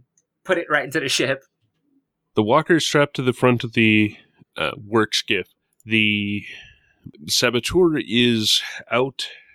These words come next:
Speaker 2: uh, completely cold, has been somewhat electrocuted, and has been dragged onto the ship for getting taken back to interrogate in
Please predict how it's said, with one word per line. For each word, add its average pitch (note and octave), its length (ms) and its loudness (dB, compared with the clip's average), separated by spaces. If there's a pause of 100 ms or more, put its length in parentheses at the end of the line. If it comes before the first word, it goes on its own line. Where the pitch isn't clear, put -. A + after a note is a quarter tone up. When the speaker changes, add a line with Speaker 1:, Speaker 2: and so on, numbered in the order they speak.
(280)
Speaker 2:
uh, G2+ 120 -4 (200)
completely C3+ 540 0
cold, B2+ 420 -2 (160)
has G#2 220 2
been G#2 520 -2
somewhat A2+ 360 0
electrocuted, A#2 680 -2 (640)
and A2 600 0 (260)
has A2+ 300 0
been G#2+ 320 -2
dragged A#2+ 340 -2
onto B2+ 380 -4
the B2 100 -2
ship A2 240 -4 (220)
for G#2 460 -4 (420)
getting G#2 260 -4
taken A2 300 -4
back G#2 260 0
to F#2+ 340 0
interrogate G2+ 640 -2
in F2+ 300 -6